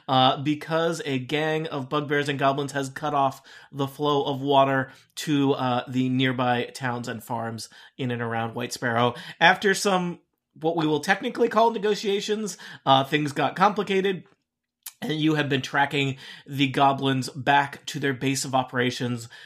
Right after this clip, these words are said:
uh, one, uh, ancient dwarven dam, uh, previously owned and maintained by the long since departed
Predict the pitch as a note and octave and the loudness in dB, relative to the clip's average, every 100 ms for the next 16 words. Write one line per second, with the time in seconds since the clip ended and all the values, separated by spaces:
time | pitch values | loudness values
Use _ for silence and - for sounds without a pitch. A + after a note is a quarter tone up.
0 | - B2+ A#2 C3 C3 C3+ C#3+ C#3+ C#3+ - | -10 0 0 0 -2 4 4 4 0 -4
1 | D#3 - A#2 A#2+ - - E3 E3 D#3+ - | -12 -8 -4 -4 -6 -2 -2 -2 -4 -6
2 | _ - C#3+ B2+ C#3 D3 G#3+ G#3+ G#3 F#3 | _ -20 -12 -6 -4 2 4 4 0 2
3 | E3 D3+ C3+ C#3 C3 - - C#3+ B2 B2+ | 2 4 2 0 -6 -18 -8 0 2 2
4 | C3+ - D3 C#3+ C3+ C#3+ C3 C3+ C3+ C3 | -2 -2 0 0 0 2 2 2 0 -2
5 | B2 C3 B2 B2 A#2+ B2+ A#2+ A#2 A#2+ - | -2 -6 -4 -4 -6 -6 -4 -4 -6 -6
6 | A#2 A2+ A#2 B2+ B2 A#2+ B2 - B2+ B2 | -6 -6 -6 -2 -2 -4 -10 -10 -8 -4
7 | A#2 A2+ A2+ | 0 -2 -4